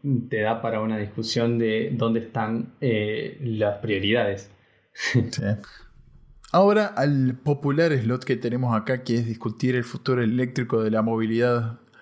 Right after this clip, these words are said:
Speaker 2: urbana. Un par de
Speaker 1: Vamos con
Speaker 2: noticias.
Speaker 1: los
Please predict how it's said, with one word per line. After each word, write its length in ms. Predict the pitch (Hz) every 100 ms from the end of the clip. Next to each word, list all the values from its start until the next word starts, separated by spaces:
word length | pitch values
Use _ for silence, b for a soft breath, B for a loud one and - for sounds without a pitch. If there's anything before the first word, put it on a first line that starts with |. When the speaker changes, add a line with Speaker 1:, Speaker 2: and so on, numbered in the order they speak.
| b b b b -
Speaker 2:
urbana. 580 | 147 127 135 120 127
Un 1040 | - - _ _ _ _ - - - _ -
par 140 | 415
de 80 | 311
Speaker 1:
Vamos 120 | 156
con 120 | 156
Speaker 2:
noticias. 380 | 202 196 190 -
Speaker 1:
los 480 | 104 113 - -